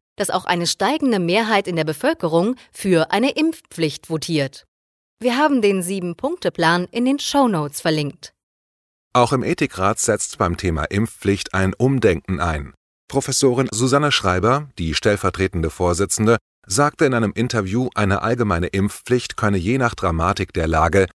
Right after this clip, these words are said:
Speaker 2: aus ethischer Sicht nicht mehr grundsätzlich abgelehnt werden. Auch der langjährige Vorsitzende des Ethikrates,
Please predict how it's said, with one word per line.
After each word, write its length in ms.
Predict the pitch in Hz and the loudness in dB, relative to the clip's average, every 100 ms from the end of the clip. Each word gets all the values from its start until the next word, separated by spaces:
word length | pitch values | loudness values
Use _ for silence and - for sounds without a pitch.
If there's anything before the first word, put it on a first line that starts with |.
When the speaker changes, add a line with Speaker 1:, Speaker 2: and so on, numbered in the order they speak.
| _ | _
Speaker 2:
aus 180 | 123 135 | 0 2
ethischer 380 | 143 180 160 117 | 0 -2 -2 -2
Sicht 320 | 98 110 - | -2 -4 -2
nicht 240 | 110 - | -4 -2
mehr 100 | 107 | -2
grundsätzlich 760 | 101 92 101 - 92 - 101 - | 0 0 0 2 0 0 -4 -2
abgelehnt 600 | - - 110 85 80 82 | -4 0 0 2 0 2
werden. 400 | 82 71 - - _ _ _ _ | 0 0 -8 -18 _ _ _ _
Auch 180 | 107 - | 0 0
der 140 | 82 | 0
langjährige 580 | 82 98 107 98 92 95 | 2 2 2 0 2 0
Vorsitzende 680 | - 143 120 104 - 101 | 0 0 0 -2 0 0
des 140 | 92 - | 0 -2
Ethikrates, 680 | 104 107 - 95 101 107 | -2 -4 -2 -2 0 0